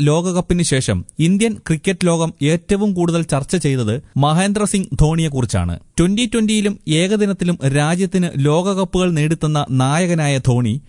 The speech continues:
ഇംഗ്ലണ്ട് ലോകകപ്പിൽ ഇന്ത്യ സെമിയിൽ ന്യൂസിലാൻഡിനോട് തോറ്റതിൽ പിന്നെ ഇന്ത്യയുടെ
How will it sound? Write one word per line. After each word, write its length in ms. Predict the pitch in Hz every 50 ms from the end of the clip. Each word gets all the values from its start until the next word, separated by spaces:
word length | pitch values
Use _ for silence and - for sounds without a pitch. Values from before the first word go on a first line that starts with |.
| -
ഇംഗ്ലണ്ട് 540 | 139 147 175 180 208 226 226 233 226 220 202
ലോകകപ്പിൽ 520 | 180 185 180 185 175 175 170 - 165 165 - -
ഇന്ത്യ 380 | 135 147 165 170 190 190 185 -
സെമിയിൽ 460 | 135 - - 160 160 175 190 208 202 - -
ന്യൂസിലാൻഡിനോട് 800 | 147 147 160 185 196 - 233 208 208 202 190 196 180 180 170 165
തോറ്റതിൽ 440 | - - 151 156 - 175 175 175 170
പിന്നെ 340 | - 139 131 127 110 98 - - -
ഇന്ത്യയുടെ 520 | 143 151 180 190 220 214 196 180 165 151